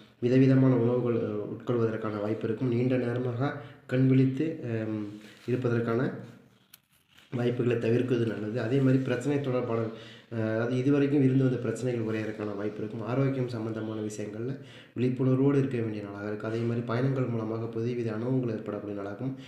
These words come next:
தொழில் வளர்ச்சி சார்ந்த சாதகமான முடிவுகள் எடுப்பதற்கான வாய்ப்பு இருக்கும்.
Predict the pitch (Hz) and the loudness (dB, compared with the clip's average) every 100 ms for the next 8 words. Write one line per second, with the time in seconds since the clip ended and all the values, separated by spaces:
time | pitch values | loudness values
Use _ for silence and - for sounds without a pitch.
0 | - - 127 139 143 131 127 127 131 - | -20 -2 4 6 6 4 4 2 -2 -2
1 | 110 107 117 104 113 117 117 117 110 107 | -6 -6 -6 -4 -2 -2 -2 -2 -2 -4
2 | 107 107 101 101 101 98 98 95 101 104 | -6 -6 -10 -8 -8 -6 -6 -4 -6 -6
3 | 104 143 | -6 -8